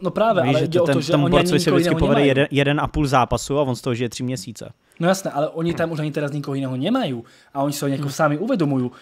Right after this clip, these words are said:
Speaker 1: Čiže prostě
Speaker 2: Kámo, vem si, že nejlepší střelec je Sterling se třema gólama v lize.
Speaker 1: No.
Speaker 2: To je úplný úlet.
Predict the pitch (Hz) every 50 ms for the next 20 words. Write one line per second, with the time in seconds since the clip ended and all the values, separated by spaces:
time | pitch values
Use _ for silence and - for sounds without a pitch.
0 | - - _ _ - 160 165 165 180 185 175 - 147 139 143 147 151 151 135 151
1 | 143 - - 139 156 147 147 143 143 147 143 - - 147 - - 147 139 135 127
2 | - 135 - - 143 131 131 131 127 120 123 - - 139 127 123 120 123 127 135
3 | 151 156 120 104 104 _ 127 113 110 104 110 104 - _ _ _ _ _ _ _
4 | - 131 127 139 - - _ _ _ _ _ _ _ _ _ _ _ _ _ _
5 | _ _ _ _ _ - 123 - _ 156 - - 160 143 135 131 131 160 160 127
6 | - -